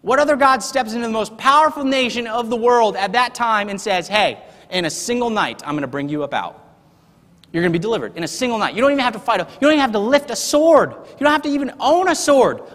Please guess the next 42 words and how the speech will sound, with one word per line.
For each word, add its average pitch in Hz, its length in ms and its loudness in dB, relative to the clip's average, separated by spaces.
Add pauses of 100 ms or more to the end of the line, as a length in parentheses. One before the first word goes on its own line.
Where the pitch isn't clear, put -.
I'm 226 100 4
gonna 214 140 -4
do 175 160 -6
it. 95 180 -12
I'm 160 80 -12
gonna 180 100 -6
do 160 100 -6
the 143 100 -10
whole 180 200 -12
thing." 139 280 -16 (200)
In 180 80 -8
fact, 226 260 0
all 226 180 0
you 247 80 -2
have 226 140 -2
to 220 60 -10
do 214 260 -6 (300)
is - 60 -16
you 185 60 -2
have 160 60 -6
to 151 60 -12
kill 170 220 -2
a - 20 -4
lamb, 165 300 -2
and - 400 -14
you 151 80 -4
have 151 100 -4
to 143 60 -14
take 175 200 -10
the 190 60 -10
blood, 139 300 -8
and - 280 -20
you 139 60 -6
have 127 100 -6
to 120 80 -14
put 151 140 -8
it 151 40 -2
over 135 180 -2
the 123 80 -8
doorpost. 104 580 -12 (480)
That's 131 200 -14
it. - 240 -20